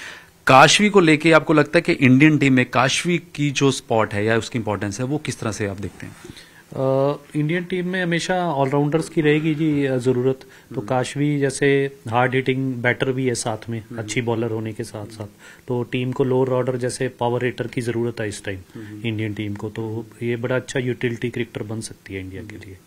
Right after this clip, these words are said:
Speaker 1: अच्छा, कोच का काम होता है ना मोटिवेट करना, उस पे करना।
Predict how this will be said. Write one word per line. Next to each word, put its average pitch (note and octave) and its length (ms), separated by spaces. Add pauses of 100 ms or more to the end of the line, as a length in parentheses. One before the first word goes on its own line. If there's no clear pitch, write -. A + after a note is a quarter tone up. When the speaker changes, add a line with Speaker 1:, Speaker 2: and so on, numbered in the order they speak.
(200)
Speaker 1:
अच्छा, D3 160
कोच C3+ 320
का D#3 140
काम C#3 220
होता C3 160
है C3+ 60
ना D3+ 80
मोटिवेट A#2+ 440
करना, A2+ 460
उस G#2+ 100
पे A#2 140
करना। G#2 340